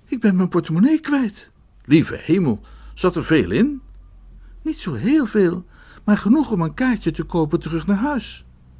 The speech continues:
"Eh, heeft het zin om te vragen waar dat is?" "Ik ben bang van niet."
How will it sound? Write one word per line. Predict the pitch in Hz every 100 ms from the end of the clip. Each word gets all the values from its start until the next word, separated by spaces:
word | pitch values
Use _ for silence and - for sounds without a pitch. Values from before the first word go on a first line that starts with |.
| - - - -
"Eh, | - 95 - - - -
heeft | 135 131
het | 104
zin | - 127 117
om | 101
te | 95
vragen | 95 107 92 98
waar | 87 92
dat | 90 -
is?" | 110 147 - - _ _ _ _ _
"Ik | _
ben | 254 233
bang | 240 254
van | 349
niet." | 370 330 -